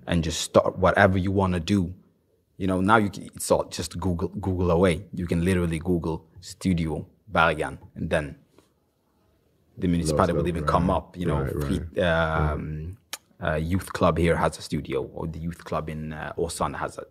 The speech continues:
Speaker 1: studio, you know.
Speaker 2: Mm.
Speaker 1: Uh, but still, that information is not reaching those people it needs to reach, even though it's out there.
Speaker 2: Right.
Speaker 1: You know,
Speaker 2: Mm.
Speaker 1: it used to be easier before because you could bring a pamphlet to a school and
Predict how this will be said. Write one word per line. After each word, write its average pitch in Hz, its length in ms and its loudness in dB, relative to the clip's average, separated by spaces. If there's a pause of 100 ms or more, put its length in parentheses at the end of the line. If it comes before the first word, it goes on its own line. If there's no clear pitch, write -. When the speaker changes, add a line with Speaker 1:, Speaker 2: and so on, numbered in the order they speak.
Speaker 1:
studio, - 360 -8
you 85 120 -2
know. 76 180 -6 (340)
Speaker 2:
Mm. 78 280 -4 (100)
Speaker 1:
Uh, 101 160 2
but 110 480 8
still, 131 540 10 (140)
that 120 180 8
information 107 420 2
is 90 100 0
not 95 240 2
reaching 92 460 2 (240)
those 92 160 2
people 95 260 0
it 85 100 2
needs 87 280 0
to - 140 -6
reach, 92 280 4
even 95 260 4
though 98 100 6
it's - 320 -4
out - 260 6
there. - 240 0
Speaker 2:
Right. 71 460 0 (300)
Speaker 1:
You 101 100 8
know, 95 260 6 (180)
Speaker 2:
Mm. 78 320 4
Speaker 1:
it 110 40 2 (200)
used - 140 2
to 104 60 0
be 98 180 2
easier 104 240 6
before 87 300 4
because 90 340 2
you 82 80 -6
could 80 240 -4
bring 98 240 6
a 76 60 -2
pamphlet 90 500 0
to - 120 2
a 80 40 0
school 82 640 2
and 82 160 -6